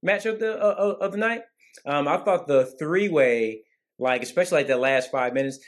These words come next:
and this is some of my, like, just, you guys know, I'm not a super big fan of the W W E style main event. I, you know, it's those twenty-five, thirty minute matches, I feel like they get stuck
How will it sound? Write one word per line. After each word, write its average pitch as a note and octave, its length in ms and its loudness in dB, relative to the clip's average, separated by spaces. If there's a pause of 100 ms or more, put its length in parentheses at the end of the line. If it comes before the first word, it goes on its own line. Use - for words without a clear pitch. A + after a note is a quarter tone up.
(100)
and D#3 100 -2
this B3 140 0
is A3 260 -6
some E3+ 120 -2
of D#3+ 100 2
my, D3 340 0
like, C#3+ 340 -2
just, G3+ 220 -2 (260)
you C3 180 -4
guys B2+ 280 0
know, A#2+ 400 0 (560)
I'm F3 160 0
not E3 160 4
a C#3 40 -2
super D#3 380 -6
big D3 240 -2
fan C#3+ 320 0
of A#2+ 160 -2
the A#2 140 0
W C#3 200 2
W C#3 220 -2
E C#3+ 220 -6
style C3+ 640 0
main C#3 220 0
event. D3 340 0 (120)
I, A#2+ 120 -8 (120)
you D3+ 200 -2
know, C#3+ 180 4
it's D3 560 -2
those D#3+ 180 4
twenty-five, E3+ 520 0
thirty E3+ 180 2
minute D#3 220 0
matches, D#3 420 -2
I C#3 120 0
feel D3+ 200 0
like C#3 180 0
they C#3 120 -4
get C#3+ 160 -4
stuck - 480 -2